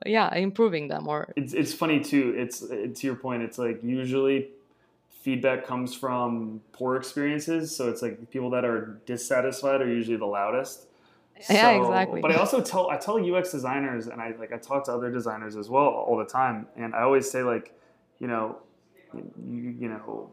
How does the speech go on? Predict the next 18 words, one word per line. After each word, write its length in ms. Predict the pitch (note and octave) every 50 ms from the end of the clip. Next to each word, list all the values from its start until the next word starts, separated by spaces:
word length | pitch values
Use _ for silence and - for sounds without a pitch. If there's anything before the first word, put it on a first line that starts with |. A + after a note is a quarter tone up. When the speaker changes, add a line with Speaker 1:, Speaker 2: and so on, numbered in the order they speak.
| - _ _ _ - - -
Speaker 2:
your 180 | B2 B2 C#3 D3
family 360 | C#3 D3 D#3 C#3+ F3 F#3 E3+
members 440 | C3+ A#2 A2 G#2+ G#2+ G2+ G2 - -
are 180 | - A2+ A2+ A2+
U 160 | A2+ A2 A2
X 140 | G#2 - -
designers, 440 | A2 G#2+ G2+ F#2+ F#2+ F#2+ F#2 -
right? 260 | G#2 G#2+ B2 D3 C#3+ -
'Cause, 180 | - A#2+ G#2+ A#2+
like, 240 | A2+ A2+ A#2+ A2
they 100 | G#2+ A#2+
use 320 | B2+ C3 C3+ C3+ C#3 C3 B2
experiences, 760 | C3+ B2+ - - - A#2 A2+ A#2+ B2+ B2+ B2+ D3+ D3+ C3+ G#2+
they 120 | A2 A2
can 160 | G#2 - B2 A#2
provide 380 | B2+ B2 C3 B2+ B2+ B2 A#2+
feedback. 600 | - - A#2 A2 A2 - B2 B2 B2+ C3+ C3+ -
Like, 300 | B2 A2+ A2 - - -